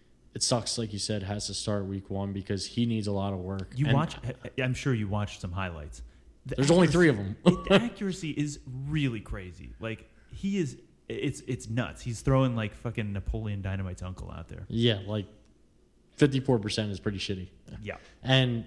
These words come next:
Speaker 1: you know, they show the same highlights over and over 'cause there's not so many of 'em. And, like, but they're, they're taking him basically saying, "We have the confidence in our coaching staff and the weapons around him," which aren't really any,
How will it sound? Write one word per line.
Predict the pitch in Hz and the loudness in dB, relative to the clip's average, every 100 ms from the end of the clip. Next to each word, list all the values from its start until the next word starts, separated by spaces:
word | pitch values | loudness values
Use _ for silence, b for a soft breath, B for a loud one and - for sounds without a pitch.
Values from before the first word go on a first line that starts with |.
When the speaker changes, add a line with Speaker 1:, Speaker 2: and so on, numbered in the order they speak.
| - | -8
Speaker 1:
you | 120 127 | -2 0
know, | 113 107 | 0 0
they | 120 | 0
show | 127 151 151 | 4 6 6
the | 135 | 6
same | 135 131 | 4 2
highlights | 113 120 110 107 - | 2 0 0 -4 -4
over | 117 110 | -4 -2
and | 107 | -2
over | 110 | -2
'cause | 101 98 | -2 -2
there's | 107 | 0
not | 113 110 | 2 2
so | 113 | 2
many | 104 104 101 | 0 0 -2
of | 95 | -2
'em. | 95 95 | -4 -4
And, | 98 101 | -4 -4
like, | 98 92 B B B | -4 -6 B B B
but | - 123 - - b b - | 2 2 0 -20 b b 0
they're, | 127 147 | 4 4
they're | 139 120 135 139 143 151 135 | 2 0 4 6 6 6 2
taking | - - 143 135 131 | -4 2 2 4 0
him | 117 113 | 0 0
basically | 110 110 110 110 | 0 -2 -2 -2
saying, | 113 107 104 | -2 -2 -2
"We | 113 127 | 0 2
have | 127 117 | 2 2
the | |
confidence | 110 113 113 110 104 | 0 0 0 0 -2
in | 104 | -2
our | 110 | -4
coaching | 110 117 113 104 | 2 2 2 -4
staff | 104 - 110 107 | -4 -2 -2 -4
and | - 110 | -6 -8
the | |
weapons | 104 117 113 110 104 | -6 -6 -4 -4 -4
around | 104 107 101 | -6 -6 -6
him," | 98 | -4
which | 101 101 - b b b b b _ _ - - | -4 -4 -8 b b b b b _ _ -20 -8
aren't | - 117 | -4 -2
really | 127 131 110 | 2 2 4
any, | 131 131 113 110 | 4 6 4 0